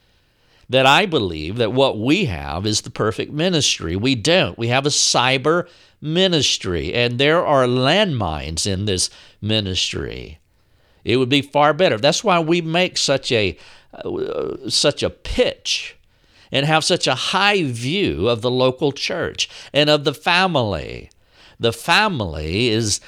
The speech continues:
the primary relationship, and it's the families that make up the local churches.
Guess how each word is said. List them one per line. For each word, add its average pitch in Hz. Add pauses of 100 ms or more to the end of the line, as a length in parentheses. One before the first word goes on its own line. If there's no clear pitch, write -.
(120)
the 139
primary 143
relationship, 160
and 131
it's 147
the 131
families 127
that 127
make 151
up 165
the 151
local 135
churches. -